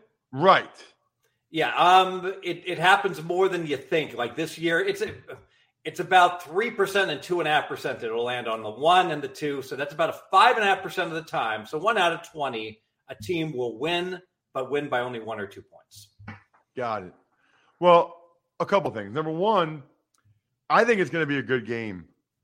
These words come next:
Speaker 1: Um, I think the fact that the spreads for these two games are what they are indicate it's gonna be a good game. I'm teasing the forty-niners up to plus eight and a half, and I'm pairing it with the Chiefs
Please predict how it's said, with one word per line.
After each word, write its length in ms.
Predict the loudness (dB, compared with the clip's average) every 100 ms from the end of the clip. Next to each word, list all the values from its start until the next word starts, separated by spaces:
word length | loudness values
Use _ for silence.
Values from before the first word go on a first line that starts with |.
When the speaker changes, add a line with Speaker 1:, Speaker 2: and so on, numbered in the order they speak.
| _
Speaker 1:
Um, 320 | 0 0 0 -2
I 140 | -4
think 180 | -4 -8
the 60 |
fact 340 | -4 -2 -2 -2
that 300 | -4 -4 -12
the 80 | -14
spreads 600 | -10 0 2 2 -4 -18
for 220 | -10 -6
these 220 | -6 -8
two 160 | -12 -10
games 340 | -6 -6 -2
are 220 | 0 0
what 160 | -2 -4
they 120 | 0
are 380 | 2 4 4 0
indicate 320 | -6 -8 -6 -8
it's 100 | -8
gonna 160 | -10
be 140 | -8 -8
a 140 | -8
good 80 | -8
game. 280 | -10 -10 -14 _ _ _ _ _
I'm 160 | -2 0
teasing 360 | 0 0 2
the 100 | -2
forty-niners 720 | 2 2 4 4 4 2 0
up 360 | 2 2 -2 _ _ _ _ _ _ _ _ _
to 120 | -10
plus 380 | 2 2 2 0
eight 180 | -4 -4
and 80 | -4
a 80 | -2
half, 580 | 0 2 0 -4 _ _ _ _ _ _
and 160 | -6 -2
I'm 140 | -2
pairing 400 | -2 0 2 0
it 160 | -2 -4
with 320 | -4 -4 _
the 380 | 0 4 4 2
Chiefs 640 | -10 -8 -6 -8 -12 -20